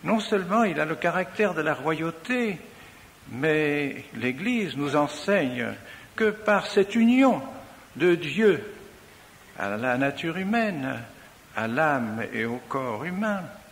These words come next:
que notre Seigneur Jésus-Christ a assumé, notre Seigneur est essentiellement, par nature, essentiellement,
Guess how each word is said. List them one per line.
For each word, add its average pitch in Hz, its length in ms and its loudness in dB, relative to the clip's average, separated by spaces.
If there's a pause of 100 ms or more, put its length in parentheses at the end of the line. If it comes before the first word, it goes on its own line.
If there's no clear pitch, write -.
(200)
que 123 80 -2
notre 127 280 -4
Seigneur 127 420 -4
Jésus-Christ 110 640 -6
a 90 80 -4
assumé, 202 580 -4 (1500)
notre 180 240 2
Seigneur 208 540 6
est 180 180 0
essentiellement, 185 1000 2
par 220 240 2
nature, 233 720 2 (520)
essentiellement, 117 1120 -2